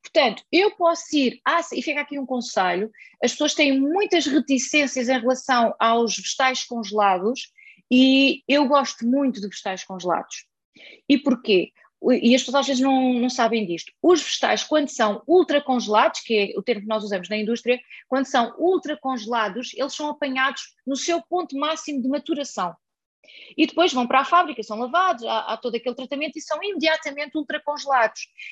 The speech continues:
Enquanto às vezes um fresco tem que ser apanhado, isto acontece também com a fruta, tem que ser apanhado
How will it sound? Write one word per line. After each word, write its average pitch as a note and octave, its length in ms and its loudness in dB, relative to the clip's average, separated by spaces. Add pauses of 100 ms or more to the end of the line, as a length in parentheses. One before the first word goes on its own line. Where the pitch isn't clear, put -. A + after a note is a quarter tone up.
(100)
Enquanto D#4 460 2
às D#4+ 180 4
vezes B3+ 260 2
um E4 140 0
fresco C4 640 0 (380)
tem G4 180 2
que - 100 -8
ser F4 220 0
apanhado, C#4 540 2
isto B3+ 160 -6
acontece D4 280 -4
também C#4 220 -8
com C4 120 -4
a B3+ 40 -4
fruta, - 300 -4
tem - 180 -4
que - 80 -14
ser E4+ 160 0
apanhado C4+ 640 0